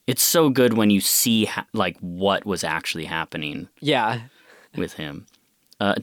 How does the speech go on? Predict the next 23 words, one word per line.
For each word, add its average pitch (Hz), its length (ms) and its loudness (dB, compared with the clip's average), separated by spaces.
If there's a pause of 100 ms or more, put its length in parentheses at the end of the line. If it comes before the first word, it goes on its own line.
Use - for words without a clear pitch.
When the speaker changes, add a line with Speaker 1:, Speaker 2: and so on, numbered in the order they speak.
Speaker 1:
Tourist 135 520 2
Trap. 151 340 0 (440)
Speaker 2:
Ooh, 185 440 4 (400)
um, 151 600 0 (880)
God, 160 520 -4 (300)
r-, 147 120 -2
I 127 160 0
don't 127 120 0
know. 113 340 0 (680)
Speaker 1:
So 131 400 4
for - 200 2
me, 165 340 6
it's, - 320 2
<laughs> - 960 -4
it's - 240 2
just - 580 0
that 190 180 -2
the 165 60 2
mannequin's 117 920 4
jaws, 104 1080 2 (640)
like, 107 320 0 (180)
clap 107 720 -2
open. 131 480 2